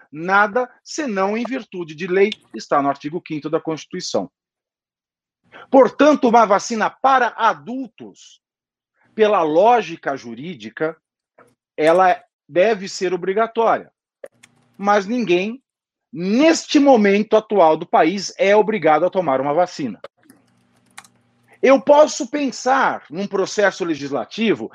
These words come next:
que cria uma penalidade para quem não tome uma vacina, por exemplo, é, é, é, de cachumba. Eu não sei se ela tem efeito em adulto.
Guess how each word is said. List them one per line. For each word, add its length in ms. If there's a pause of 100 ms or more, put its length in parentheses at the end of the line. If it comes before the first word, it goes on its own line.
(160)
que 140
cria 300
uma 160
penalidade 680
para 180
quem 160
não 120
tome 240
uma 160
vacina, 460
por 160
exemplo, 480 (340)
é, 520
é, 40
é, 20
de 160
cachumba. 680
Eu 80
não 80
sei 160
se 80
ela 100
tem 220
efeito 360
em 80
adulto. 540